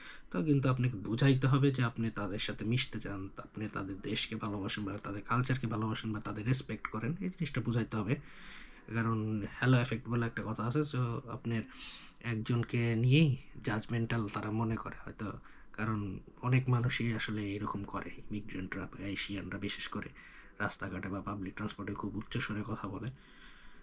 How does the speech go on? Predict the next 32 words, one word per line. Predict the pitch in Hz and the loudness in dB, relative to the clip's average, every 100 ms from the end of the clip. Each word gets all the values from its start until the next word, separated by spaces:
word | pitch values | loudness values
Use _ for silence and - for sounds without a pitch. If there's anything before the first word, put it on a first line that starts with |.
| - | -12
এবং | 101 98 90 92 90 | -6 -4 -4 -4 -2
এই | 95 | -2
যে | 98 95 92 | -2 -4 -2
যেটা | 92 92 92 | -4 -4 -4
বললাম | 92 98 95 | -2 -2 -4
যে | 87 92 87 - - - | -6 -6 -8 -8 -14 -10
ভিডিও | 98 98 | -4 -2
টিডিও | 92 95 98 95 | -2 -2 -2 0
দেখে | 101 110 101 | -2 -4 -6
জোরে | 104 98 | -4 -4
জোরে, | 95 98 127 - - - - | -2 -2 -2 -4 -12 -10 -8
তো | - | -6
এইগুলা | 98 98 98 95 | -4 -2 -4 -4
তো | - | -6
আসলে, | 92 - 92 92 - - - - | -6 -4 -4 -4 -6 -12 -14 -14
আসলে | - - 82 92 92 | -12 -10 -8 -4 -4
ই | 92 92 104 | -2 -4 -6
না, | - - - - - - - | -8 -14 -18 -18 -12 -12 -10
আপনার, | - - 87 87 - - - - | -10 -8 -8 -8 -12 -16 -14 -8
আহ, | 95 95 90 90 92 | -6 -4 -6 -6 -4
বিরক্তি | 107 117 - - 120 | -2 0 -2 -2 2
উদ্রেক | 113 107 - 104 | 2 0 -4 -6
করে। | - - - - - - - - - - - - - - | -8 -8 -10 -14 -18 -16 -16 -16 -18 -20 -20 -16 -14 0
তো | 165 | 4
এইসব | 156 131 139 | 6 6 4
জিনিসগুলো | 131 131 127 131 120 | 6 6 6 6 4
যদি | 117 110 | 4 2
আপনারা | 107 107 107 | 0 -2 -2
একটু | 104 - 110 101 - - | -2 0 0 -2 -6 -8
খেয়াল | 101 | -6
করে | 107 104 101 | -4 -4 -4
রাখেন, | 95 - 127 | -4 -4 -2